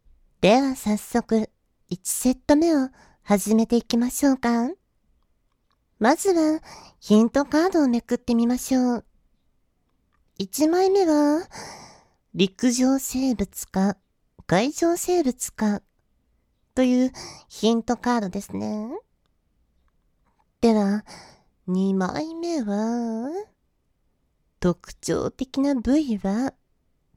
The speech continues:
というヒントカードですね。これは、結構重要なヒントになりそうですね。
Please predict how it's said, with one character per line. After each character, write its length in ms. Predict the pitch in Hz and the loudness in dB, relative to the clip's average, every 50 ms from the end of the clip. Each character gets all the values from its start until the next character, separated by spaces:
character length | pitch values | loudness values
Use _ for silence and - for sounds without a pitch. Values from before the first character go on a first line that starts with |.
| _ _ _ | _ _ _
と 100 | 214 202 | 2 4
い 160 | 196 196 196 | 4 2 0
う 40 | 208 | 0
ヒ 240 | 214 - - 214 214 | -4 -4 -2 -2 -2
ン 80 | 214 | -2
ト 120 | - - 220 | -4 -8 -12
カ 200 | - - 240 226 | -6 -4 -2 -2
ー 40 | 208 | -2
ド 80 | 185 | -4
で 80 | 180 190 | -6 -8
す 180 | 185 - - | -10 -8 -6
ね。 540 | 202 190 196 214 226 233 220 214 208 220 302 - _ _ _ _ _ _ _ _ _ _ - - - - - - - - - - _ _ _ _ _ _ | -4 -4 -2 -2 0 0 0 -2 -2 -6 -8 -14 _ _ _ _ _ _ _ _ _ _ -18 -16 -16 -16 -18 -20 -20 -20 -20 -20 _ _ _ _ _ _
こ 220 | _ - 170 156 143 | _ -2 0 0 2
れ 160 | - 104 - | 0 -2 -2
は、 80 | - 392 403 403 415 415 427 - - - - - - - - _ _ _ _ | -2 -4 -4 -4 -6 -6 -8 -10 -12 -18 -20 -20 -20 -20 -20 _ _ _ _
結 260 | - 190 233 240 - _ _ _ | -2 0 0 0 -4 _ _ _
構 260 | - 185 180 170 165 - _ | -2 0 0 0 -2 -6 _
重 300 | - - 151 170 185 202 | -4 0 2 4 4 4
要 240 | 214 208 226 247 254 | 4 4 2 0 0
な 140 | 262 269 285 | -2 -6 -8
ヒ 320 | - - - - 233 240 | -10 -10 -2 0 0 2
ン 80 | 285 381 | 0 0
ト 100 | - 370 | 0 0
に 120 | 320 277 | 2 2
な 120 | 240 233 226 | 2 0 0
り 100 | 226 220 | -2 -4
そ 240 | 233 - - 254 240 | -6 -2 0 0 0
う 40 | |
で 100 | 226 226 | 0 -4
す 160 | 226 - - 220 | -10 -8 -6 -4
ね。 640 | 202 196 208 226 240 247 240 233 226 226 233 254 | -4 -2 -2 -2 -2 -2 -2 -4 -4 -6 -8 -10